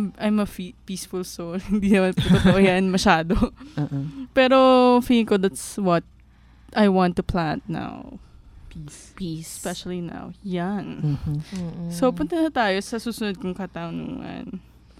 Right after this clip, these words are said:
Speaker 3: Tsaka yan dapat yung marami talaga siya. Yung nasasaboy,
Speaker 1: Mm-mm.
Speaker 3: yung ano lang,
Speaker 1: Par-
Speaker 3: peace dapat nasasaboy ng malawakan yan.
Speaker 1: Oo, tapos
Speaker 2: Mm-mm.
Speaker 1: scatter lang ng, ng hangin,
Speaker 3: Oo.
Speaker 1: di ba?
Speaker 2: Parang munggo, tutubo
Speaker 3: Correct,
Speaker 2: kinabukasan.
Speaker 3: kahit saan, oo.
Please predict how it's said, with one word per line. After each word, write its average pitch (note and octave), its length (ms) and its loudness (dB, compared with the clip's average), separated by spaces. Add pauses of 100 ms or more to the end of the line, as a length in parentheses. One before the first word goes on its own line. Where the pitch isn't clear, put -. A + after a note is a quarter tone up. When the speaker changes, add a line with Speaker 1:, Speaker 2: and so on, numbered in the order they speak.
(100)
Speaker 3:
Tsaka G#3 160 -10
yan G3+ 240 0
dapat F#3 320 -2
yung F3+ 80 -4
marami E3 400 -4
talaga D#3 400 -8
siya. E3 240 -12
Yung F3 160 -4
nasasaboy, F#3 880 0
Speaker 1:
Mm-mm. - 320 -20
Speaker 3:
yung A#3 160 -2
ano A#3 160 0
lang, F#3 240 -4 (240)
Speaker 1:
Par- - 160 -20
Speaker 3:
peace B3 160 -4
dapat A3 320 -2
nasasaboy F#3 560 0
ng E3+ 320 -4 (380)
malawakan F3+ 800 2
yan. G3+ 240 0
Speaker 1:
Oo, A3+ 260 4
tapos B3 320 2
Speaker 2:
Mm-mm. B3 160 0
Speaker 1:
scatter G3+ 420 2
lang G3+ 220 2
ng, F#3 140 -2 (260)
ng F#3 160 -2
hangin, E3+ 480 0
Speaker 3:
Oo. G3+ 80 4
Speaker 1:
di F#3+ 80 2
ba? D#3+ 340 -2
Speaker 2:
Parang E3 220 -2
munggo, D#3+ 400 2
tutubo C#3+ 400 -8
Speaker 3:
Correct, A3+ 560 2
Speaker 2:
kinabukasan. - 80 -2
Speaker 3:
kahit A3 160 2
saan, A3 800 4
oo. G3 800 -6